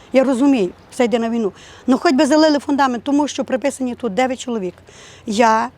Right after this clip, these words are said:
діти, внуки. Ну, я вже можу дожити в віках, хай де-небудь. Ну, діти, внуки лишаться бомжами.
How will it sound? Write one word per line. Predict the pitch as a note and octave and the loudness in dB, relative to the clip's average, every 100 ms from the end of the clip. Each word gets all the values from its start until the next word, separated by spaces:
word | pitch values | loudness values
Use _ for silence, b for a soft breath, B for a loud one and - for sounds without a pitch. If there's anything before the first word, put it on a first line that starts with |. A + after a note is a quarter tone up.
| - | -14
діти, | F#3+ A3+ A3 B3 - | -6 -6 -4 -8 -4
внуки. | B3+ A3+ - - - - - B B B B B - | -2 -2 -4 -16 -18 -20 -20 B B B B B -2
Ну, | A#3 | 0
я | A#3 D#4 | 4 4
вже | C#4+ C4+ | 4 2
можу | C4+ C4+ A#3 | 2 0 0
дожити | A3 A3+ C4 G#3+ | -2 -2 -2 -2
в | |
віках, | A3 B3 A3 - | -2 -2 -2 -4
хай | |
де-небудь. | A#3+ A#3 A3+ A3 - - - B B - | -2 -2 -2 -4 -4 -14 -20 B B 0
Ну, | C#4 | 2
діти, | B3 D#4+ | 2 0
внуки | C#4+ D4+ - | 2 2 2
лишаться | C4+ B3+ - | -2 -2 -4
бомжами. | A3+ B3+ A#3+ C4 G3 | -4 -2 -2 -2 -2